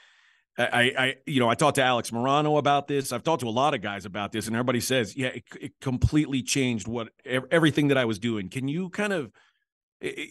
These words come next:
let me know what that means? Like, what does it mean it changed everything? Like, what, what is, what's this magical potion that they're se-, they're serving up there in D F W that's making everybody a monster?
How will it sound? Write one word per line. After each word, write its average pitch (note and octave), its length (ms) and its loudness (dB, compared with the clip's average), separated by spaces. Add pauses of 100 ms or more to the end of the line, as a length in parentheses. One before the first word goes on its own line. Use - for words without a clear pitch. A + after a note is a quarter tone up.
(120)
let D#3 220 2
me D#3 100 2
know C#3 200 6
what C#3+ 200 4
that C3+ 180 2
means? B2 320 0
Like, A2+ 120 -2
what D3+ 140 4
does E3+ 120 2
it C#3 80 -4
mean C3 200 -2
it A#2+ 120 -10
changed C3+ 400 -2
everything? A2 500 -4
Like, F2+ 140 -4
what, C#3 240 4
what D3+ 160 2
is, D3 260 2
what's D3 200 -4
this C3+ 180 -4
magical C#3 460 0
potion B2+ 480 2
that G#2 120 -10
they're A2+ 140 -2
se-, B2+ 300 -2
they're A2 120 -2
serving A#2 440 0
up G#2 160 -8
there G#2 340 0
in G#2+ 360 -8
D A#2 180 2
F G#2+ 120 -2
W G#2+ 360 2
that's G2 220 -6
making A2+ 300 -2
everybody G2+ 420 0
a F#2 60 -4
monster? F#2+ 480 -6